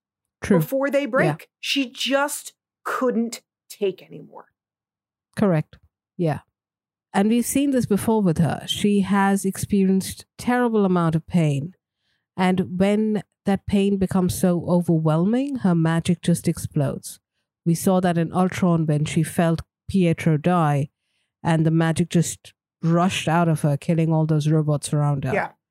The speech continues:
Speaker 1: And in this case, it's a culmination of everything, and the power was just too much.
Speaker 2: Yeah, it's this purge of grief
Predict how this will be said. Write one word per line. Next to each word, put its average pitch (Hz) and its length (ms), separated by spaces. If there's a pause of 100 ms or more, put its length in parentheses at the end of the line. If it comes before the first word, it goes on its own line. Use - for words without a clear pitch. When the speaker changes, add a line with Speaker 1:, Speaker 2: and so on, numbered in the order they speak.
(600)
Speaker 1:
And 156 160
in 156 120
this 202 240
case, 175 600 (560)
it's 180 160
a 175 60
culmination 185 720
of 160 200 (280)
everything, 185 1000 (460)
and 160 300 (320)
the 170 80
power 175 360
was 165 220
just - 240
too 190 100
much. 185 260
Speaker 2:
Yeah, 233 240 (120)
it's 214 220
this 220 200
purge 226 760
of 190 220
grief 196 680